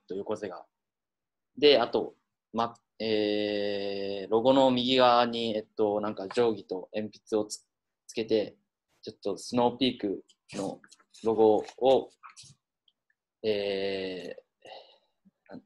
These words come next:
な-、な-、スノーピークのロゴのように、えー、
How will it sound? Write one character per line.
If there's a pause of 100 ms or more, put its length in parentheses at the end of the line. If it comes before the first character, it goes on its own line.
な-、
な-、 (380)
ス
ノ
ー
ピ
ー
ク
の
ロ
ゴ (220)
の
よ
う
に、
え
ー、